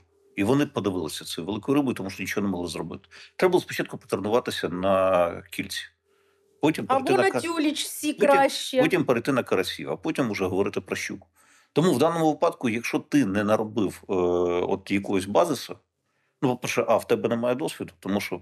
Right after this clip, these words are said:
Speaker 1: перш ніж ти не прийшов цей досвід на малому, ти не зможеш перейти зразу до великого. От точно так же і тут ми повинні це робити.
Speaker 2: А як же запит суспільства, який не хоче тюльки і карасів, який хоче відразу велику рибу?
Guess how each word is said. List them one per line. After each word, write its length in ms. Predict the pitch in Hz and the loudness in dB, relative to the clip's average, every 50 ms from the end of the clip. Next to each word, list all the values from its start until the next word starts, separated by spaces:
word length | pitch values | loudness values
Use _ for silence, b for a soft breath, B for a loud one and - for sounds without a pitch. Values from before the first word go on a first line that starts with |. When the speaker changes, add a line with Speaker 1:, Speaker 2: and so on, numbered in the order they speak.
| - - | -2 0
Speaker 1:
перш 220 | 127 117 - - | 0 0 0 -2
ніж 140 | 98 - - | -8 -6 -6
ти 120 | - 107 | -6 -4
не 120 | 101 104 98 | -2 -2 -4
прийшов 360 | 98 107 107 - - 104 - | -4 -6 -6 -6 -6 -6 -4
цей 240 | - - 101 90 90 | -2 0 2 2 2
досвід 480 | 90 87 - - - - 98 95 - B B B B B B _ - | 0 -2 -2 -2 -2 -4 -8 -8 -8 B B B B B B _ -4
на 180 | - 117 123 127 | 0 2 2 4
малому, 400 | 127 135 139 165 185 180 135 95 | 4 4 6 4 4 4 2 -2
ти 120 | - 135 | -2 -4
не 80 | 123 113 | -4 -4
зможеш 380 | 104 117 113 110 107 101 - | -2 -4 -4 -4 -4 -6 -8
перейти 320 | - - - 98 - 101 90 | -8 -8 -10 -6 -4 -4 -2
зразу 300 | 80 90 82 82 - 82 | 0 0 0 0 -2 -4
до 100 | 76 76 | -6 -6
великого. 340 | 76 69 65 62 - _ _ _ _ _ _ _ - | -4 -4 -6 -6 -10 _ _ _ _ _ _ _ 0
От 220 | 139 139 - - | 2 2 2 2
точно 300 | - 370 359 - - 143 | 0 0 2 2 0 2
так 180 | - 156 156 139 | 4 2 2 2
же 140 | 120 117 - | 0 -2 -4
і 60 | - | -4
тут 280 | 110 - - 139 123 - | -6 -4 -4 -6 -4 -2
ми 80 | 104 98 | -4 -4
повинні 340 | - 101 98 95 95 92 | -2 -4 -4 -4 -4 -4
це 160 | 92 - - 90 | -4 -4 -2 -2
робити. 280 | 87 87 160 - - | -2 -2 -2 0 2
Speaker 2:
А 40 | 220 | 4
як 160 | 220 220 214 | 4 4 2
же 80 | 202 214 | 0 0
запит 260 | 208 214 214 233 233 | 0 0 0 0 -2
суспільства, 520 | - 220 - - - 240 226 - - 190 | -4 -8 -10 -8 -8 -8 -8 -6 -4 -2
який 280 | 180 180 180 180 202 190 | 0 0 0 0 -2 -4
не 80 | 185 180 | -6 -6
хоче 280 | - 220 202 - 196 | -8 -8 -8 -8 -8
тюльки 280 | 185 - 202 180 - 190 | -8 -8 -8 -6 -6 -6
і 40 | 180 | -4
карасів, 420 | - 180 185 185 - - 214 208 | -4 -4 -6 -6 -4 -4 -4 -4
який 260 | 196 175 180 180 175 | -4 -4 -2 -4 -2
хоче 260 | - 202 185 - - | -2 -2 -2 -2 -4
відразу 400 | 180 180 175 180 180 175 170 175 | -6 -4 -2 -2 -2 0 0 -2
велику 340 | 170 175 175 180 180 - 175 | -2 -2 -2 -4 -2 -2 0
рибу? 320 | 170 202 214 208 190 170 | 0 0 -2 -4 -6 -8